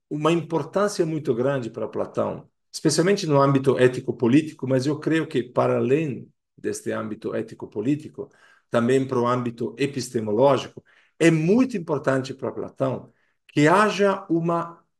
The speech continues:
uma, uma hipótese das ideias, uma verdade que não está aqui. Sobretudo, sobre a política, sobre a, a verdade mesmo da vida individual. Por quê?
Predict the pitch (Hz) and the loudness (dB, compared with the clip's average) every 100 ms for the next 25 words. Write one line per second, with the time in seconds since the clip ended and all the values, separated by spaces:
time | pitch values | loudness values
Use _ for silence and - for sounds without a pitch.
0 | _ _ _ _ _ _ 135 143 147 135 | _ _ _ _ _ _ -12 -6 -6 -6
1 | 151 160 151 156 160 160 160 143 143 147 | 2 4 4 4 4 4 0 -6 -6 -6
2 | - - 117 117 110 104 - - - 127 | -8 -2 -2 0 -2 -2 -4 -10 -6 2
3 | 135 127 139 117 131 135 131 135 135 127 | 4 6 6 6 2 2 0 -2 0 0
4 | 120 - 113 113 - - - _ _ _ | -2 -2 -4 -4 -12 -16 -16 _ _ _
5 | _ _ _ _ _ _ _ _ _ - | _ _ _ _ _ _ _ _ _ 4
6 | 180 160 151 131 104 87 - 147 135 131 | 6 6 4 0 -2 -6 -4 0 2 2
7 | 135 143 165 117 117 - 120 120 113 - | 2 2 0 -2 -6 -4 -2 0 -2 -4
8 | 113 110 104 120 113 110 127 127 107 107 | -4 -4 0 0 0 0 0 0 -2 -6
9 | 104 120 120 107 120 107 101 104 101 - | -6 -2 0 -2 -6 -10 -10 -6 -6 2
10 | 180 185 - 110 107 | 4 4 4 2 2